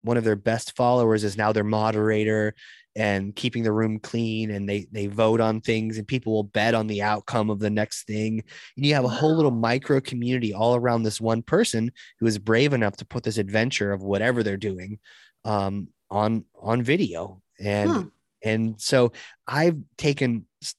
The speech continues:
Speaker 1: you know, sort of lessons from that to say, what would a webinar be, like, a professional B two B webinar look like if maybe it was just a little bit more like Twitch? You know, maybe,
Speaker 2: Right.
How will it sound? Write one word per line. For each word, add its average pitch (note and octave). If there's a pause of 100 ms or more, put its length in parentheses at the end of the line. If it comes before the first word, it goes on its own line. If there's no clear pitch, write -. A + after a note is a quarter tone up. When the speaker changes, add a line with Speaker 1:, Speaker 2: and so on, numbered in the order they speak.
(140)
Speaker 1:
you C3
know, G#2+
sort A2+
of G#2
lessons B2
from G#2
that A2+ (480)
to B2+
say, A#2+
what B2
would D#3
a B2
webinar A2+
be, F2+
like, G#2+
a -
professional A2+
B A2
two A2
B G#2+
webinar G2+ (220)
look F3+
like G#2+
if C3+
maybe D3+
it -
was C3
just A#2+
a A#2
little B2
bit A#2+
more A#2
like A2
Twitch? - (640)
You A2+
know, F3+
maybe, F#3+
Speaker 2:
Right. G3